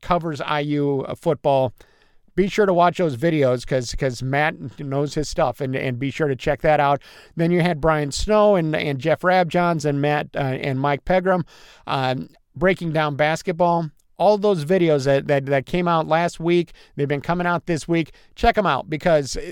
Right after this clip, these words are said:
th-, that really gives you all the off-season information, uh, that you need. I could try to summarize it, but you know what? I would prefer you listen to the, the experts. Uh, visit peegs dot com for those videos and check that out.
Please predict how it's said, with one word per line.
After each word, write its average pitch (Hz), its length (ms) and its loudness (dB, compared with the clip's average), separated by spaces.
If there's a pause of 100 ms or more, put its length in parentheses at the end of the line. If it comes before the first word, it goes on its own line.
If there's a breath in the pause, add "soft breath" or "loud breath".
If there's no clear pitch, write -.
(160)
th-, 170 240 -2
that 190 240 4
really 208 300 4
gives 175 300 0
you 175 100 0
all 175 280 2
the 170 120 -2
off-season 160 720 0
information, 151 800 -2 (400 soft breath)
uh, 139 240 0
that 151 340 0
you 156 80 0
need. 151 300 0
I 135 100 0
could 139 140 -16
try 185 160 0
to 151 80 -4
summarize 196 500 0
it, 180 40 -6
but 170 180 -6
you 175 40 -4
know 180 120 2
what? 180 220 4
I 165 100 -2
would 151 160 -4
prefer 185 260 2
you 175 160 2
listen 175 280 -2
to - 80 0
the, 151 340 2
the 151 160 2
experts. 123 500 -2 (360 loud breath)
Uh, 123 240 -4
visit 151 340 -2
peegs 160 240 -2
dot 151 260 0
com 151 260 -2
for 151 120 -8
those 139 240 -2
videos 139 440 0 (360 soft breath)
and 139 180 -4
check - 280 -4
that 131 200 -2
out. 123 260 -4